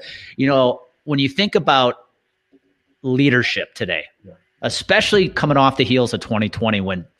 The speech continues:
Speaker 1: leadership was tested everywhere.
Speaker 2: Yeah.
Speaker 1: Wh-, what,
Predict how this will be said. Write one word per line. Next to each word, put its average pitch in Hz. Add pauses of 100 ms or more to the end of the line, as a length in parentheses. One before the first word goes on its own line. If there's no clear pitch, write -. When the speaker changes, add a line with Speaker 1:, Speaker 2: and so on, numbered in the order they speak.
Speaker 1:
leadership 151
was -
tested -
everywhere. 95 (340)
Speaker 2:
Yeah. 90 (1200)
Speaker 1:
Wh-, - (100)
what, 165